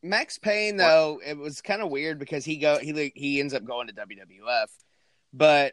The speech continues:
Speaker 1: um, I always liked this character.
Speaker 2: Yeah.
Speaker 1: And, uh,
Speaker 2: I liked the video game.
Speaker 1: I th-, <laughs> yeah, me too. Uh, I think
Speaker 2: You take pain pills to heal?
Speaker 1: Yeah. I think it was cool that, you know,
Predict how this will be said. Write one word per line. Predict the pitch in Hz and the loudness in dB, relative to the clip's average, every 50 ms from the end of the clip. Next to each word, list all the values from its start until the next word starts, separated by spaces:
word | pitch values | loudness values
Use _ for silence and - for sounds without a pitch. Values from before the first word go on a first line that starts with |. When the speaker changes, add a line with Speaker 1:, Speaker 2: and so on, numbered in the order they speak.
| - - | -4 -4
Speaker 1:
um, | 147 147 147 143 139 131 123 120 113 104 101 107 _ _ _ _ _ _ _ _ _ _ _ _ _ _ _ _ _ _ _ _ _ _ _ _ _ _ _ _ _ _ - | -4 -2 0 0 -2 -2 -4 -6 -8 -12 -16 -20 _ _ _ _ _ _ _ _ _ _ _ _ _ _ _ _ _ _ _ _ _ _ _ _ _ _ _ _ _ _ -4
I | 175 190 | -2 -2
always | 208 247 311 277 202 151 - | 0 0 -2 -4 -6 -8 -10
liked | 143 147 151 170 170 _ | -6 -4 -4 -4 -4 _
this | 165 165 - - | -10 -10 -10 -12
character. | - - 139 117 123 147 156 - 196 196 202 208 208 202 _ _ _ _ _ _ _ _ _ _ _ _ _ _ _ _ _ _ _ _ _ _ _ _ _ _ _ _ _ _ _ _ _ _ _ _ _ _ - | -10 -6 -6 -4 -4 -6 -8 -8 -8 -6 -6 -6 -8 -12 _ _ _ _ _ _ _ _ _ _ _ _ _ _ _ _ _ _ _ _ _ _ _ _ _ _ _ _ _ _ _ _ _ _ _ _ _ _ -14
Speaker 2:
Yeah. | 101 110 - 156 143 _ _ _ - | -10 -8 -8 -8 -8 _ _ _ -4
Speaker 1:
And, | 139 147 151 151 147 143 143 147 | -2 0 0 0 0 0 0 2
uh, | 139 139 139 135 131 127 | 4 4 6 6 4 4
Speaker 2:
I | 131 | 2
liked | 156 156 131 - | -2 -4 -6 -10
the | - | -14
video | 92 95 123 135 117 98 92 90 | -14 -12 -10 -10 -10 -10 -12 -12
game. | 85 87 87 85 85 85 | -14 -16 -16 -12 -6 -2
Speaker 1:
I | 131 156 | -2 -2
th-, | 156 - - - - - - 170 117 117 | -2 -4 -8 -14 -12 -10 -10 -10 -8 -8
<laughs> | |
yeah, | 117 135 127 101 - | -6 -6 -6 -8 -8
me | 123 120 | -12 -14
too. | 120 - 139 123 - _ _ _ _ _ _ _ - | -10 -8 -8 -8 -10 _ _ _ _ _ _ _ 4
Uh, | 139 143 147 143 131 - | 6 6 8 6 4 2
I | - 131 143 | 0 -4 -6
think | - - - 175 190 190 185 | -6 -8 -6 -4 -4 -2 -4
Speaker 2:
You | 120 117 | -4 -4
take | - 147 131 113 - | -2 -2 -2 -2 -4
pain | - 135 127 123 123 | -6 -4 -4 -4 -2
pills | 120 131 127 127 117 - | 0 2 2 2 2 0
to | 123 104 | -4 -6
heal? | - 104 107 113 117 120 | -4 -2 0 2 2 2
Speaker 1:
Yeah. | 123 120 131 110 101 - - 147 - - - - - | 2 0 -2 -4 -6 -10 -18 -20 -20 -20 -18 -6 -2
I | 147 165 185 | 0 0 0
think | - 240 269 240 | -2 -6 -10 -8
it | 285 277 269 | -10 -10 -10
was | 226 254 262 247 180 - - | -8 -8 -8 -8 -8 -12 -14
cool | - - 226 233 269 277 262 233 202 180 | -8 -6 -6 -6 -6 -6 -4 -4 -2 -2
that, | 156 151 151 151 143 139 135 - | -2 0 0 0 0 -2 -4 -8
you | - 156 160 | -10 -12 -10
know, | 151 143 147 143 151 139 | -8 -6 -6 -6 -6 -8